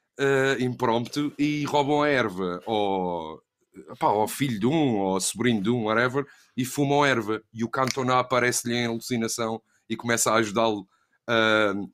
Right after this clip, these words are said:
pá, a passar os desafios da vida. Tipo, amigo imaginário. Pá, e é genial, o filme é ge-, é mesmo o Cantona.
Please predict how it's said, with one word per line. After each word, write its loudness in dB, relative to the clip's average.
pá, 4
a 2
passar 2
os -2
desafios 0
da 6
vida. 2
Tipo, 0
amigo 2
imaginário. 4
Pá, 2
e 4
é 4
genial, 2
o -4
filme 4
é 8
ge-, 4
é 2
mesmo -2
o -6
Cantona. 2